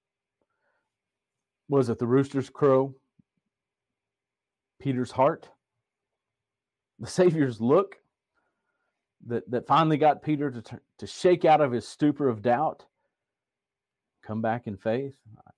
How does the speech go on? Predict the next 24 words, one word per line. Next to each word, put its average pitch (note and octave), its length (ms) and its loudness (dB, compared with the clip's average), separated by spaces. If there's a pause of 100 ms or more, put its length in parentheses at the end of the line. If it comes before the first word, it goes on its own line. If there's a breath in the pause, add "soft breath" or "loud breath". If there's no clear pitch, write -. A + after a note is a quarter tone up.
(600)
I - 40 -12
don't A2 160 -8
know. A2+ 260 -8 (140)
Probably A#2+ 300 -2
a - 60 -16 (560)
combination A2 560 -8
of F#2+ 120 -10
all G#2+ 140 -6
three G#2+ 260 -10
of F#2 120 -18
them. E2+ 220 -20 (1800)
But - 80 -20
that's G2 180 -14
like C3 200 -4
us. B2 180 -2
Sometimes A#2+ 420 -8
we A2 120 -10
fall A2+ 320 -2
away. E2 340 -14 (1800 soft breath)
And C3 160 -6
sometimes D#3+ 400 0
we D#3 120 2
run D3+ 260 2
away G2 320 -4